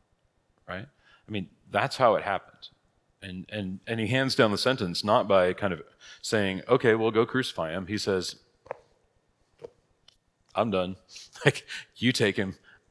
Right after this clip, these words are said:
I'm renouncing all my authority in this. You, you go do it." So it's kind of this, uh, fudge, actually, that goes on.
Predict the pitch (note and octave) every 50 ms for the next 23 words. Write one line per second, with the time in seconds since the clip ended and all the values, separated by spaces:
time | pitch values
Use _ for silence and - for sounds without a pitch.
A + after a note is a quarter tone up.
0 | _ - G2 A2+ A2+ G#2+ G#2+ G#2+ G2+ G2+ G2 G#2 G2+ F#2+ F#2+ G2 G2 G2+ F#2 F2
1 | G2+ F#2 F2+ F2+ F2+ F2+ F2+ E2 D#2+ - - - E2+ F2+ F2 E2 D2+ F2 F2 E2+
2 | E2 D#2 E2 D2 - - - _ _ _ _ _ _ _ _ _ _ _ _ _
3 | - - B2+ A#2 - - D#3+ F3+ D#3+ B2+ A2 - - - - _ - - - _
4 | - G2 F2 D#2+ D2 - _ _ _ _ _ _ - A2 F#2 D#2+ D2+ - - D2
5 | D2 D2 - - D2+ - - - _ F2 - D#2+ D2 - - - - -